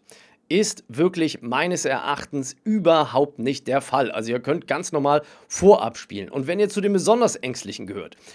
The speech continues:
dann zieht ihr halt hinten den Internetstecker raus. Dann könnt ihr natürlich nicht mehr so schön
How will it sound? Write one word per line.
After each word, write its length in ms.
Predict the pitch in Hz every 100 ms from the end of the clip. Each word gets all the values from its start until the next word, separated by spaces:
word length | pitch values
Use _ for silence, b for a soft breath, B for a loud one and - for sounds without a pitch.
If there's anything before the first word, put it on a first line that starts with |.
| B B
dann 260 | 123 170
zieht 380 | 185 233 262 -
ihr 200 | 143 120
halt 220 | 110 113
hinten 460 | - 120 117 147 160
den 180 | 127 180
Internetstecker 880 | - 196 226 180 127 - 110 95 85
raus. 300 | 73 - -
Dann 160 | 101
könnt 180 | 160 208
ihr 60 | 180
natürlich 320 | 135 127 120
nicht 160 | 175
mehr 100 | 170
so 140 | 143 131
schön 260 | 160 156